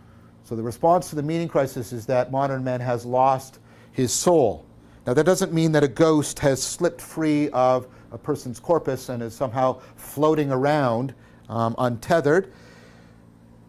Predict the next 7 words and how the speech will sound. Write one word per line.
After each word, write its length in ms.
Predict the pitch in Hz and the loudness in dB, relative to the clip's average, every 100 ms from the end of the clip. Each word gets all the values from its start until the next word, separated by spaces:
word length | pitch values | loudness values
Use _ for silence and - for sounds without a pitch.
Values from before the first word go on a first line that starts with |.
| - - - - - | -20 -20 -20 -20 -6
Jung 360 | 143 185 208 202 | 2 4 4 2
is 240 | 160 151 | 0 0
trying 380 | - 165 160 151 | -2 -2 -2 -4
to 80 | 135 | -6
talk 340 | - 180 190 | 2 2 2
about 460 | 143 139 127 135 - - 110 | 0 2 2 0 -4 -16 -6
the, 240 | 127 127 | -2 -2